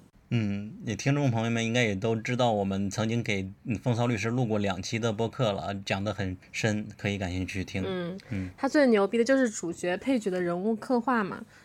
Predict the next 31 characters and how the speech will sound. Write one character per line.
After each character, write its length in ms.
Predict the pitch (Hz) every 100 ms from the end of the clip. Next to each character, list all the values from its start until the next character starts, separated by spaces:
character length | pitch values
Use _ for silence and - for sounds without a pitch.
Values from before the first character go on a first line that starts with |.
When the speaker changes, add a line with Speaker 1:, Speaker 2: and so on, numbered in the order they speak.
| -
Speaker 2:
我 100 | -
们， 180 | 190 214 220
我 80 |
们 140 | 208 233
可 120 | 320
以 80 | 285
看 160 | 285
到 120 | 285 277
很 200 | 214 185
多 120 | 254
美 240 | 277 208
剧， 280 | 202 - 262
它 200 | 226 262
可 160 | 254 190
能 160 | 175
开 240 | 214 269 285
始 180 | -
的 100 | -
时 140 | 196 190
候， 300 | 196 196 -
那 120 | - 202
个 100 | 196
前 220 | - 190
两 220 | 240 196
季 140 | 180 202
人 200 | 175 175
物 200 | 202 220
是 140 | 226
立 160 | 220 208
住 200 | 202 180
了， 160 | -